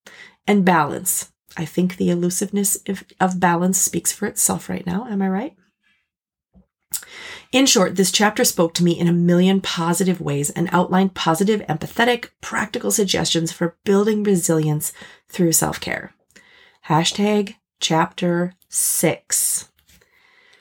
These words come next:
There are resources to support this podcast, like the sixteen personalities tests and info on Elena Aguilar's books on the podcast page at musicedforward dot com slash podcast slash twelve.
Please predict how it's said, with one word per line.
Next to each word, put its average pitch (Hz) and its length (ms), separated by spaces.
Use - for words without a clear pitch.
There - 160
are 226 100
resources 269 560
to 208 100
support 185 420
this 180 160
podcast, - 720
like 220 260
the 247 100
sixteen 180 420
personalities 156 680
tests - 420
and 170 240
info 165 480
on 156 340
Elena 160 280
Aguilar's 156 480
books - 500
on 160 120
the 160 60
podcast 180 640
page - 380
at - 160
musicedforward 196 720
dot 247 180
com 202 400
slash 196 380
podcast 170 680
slash - 280
twelve. - 460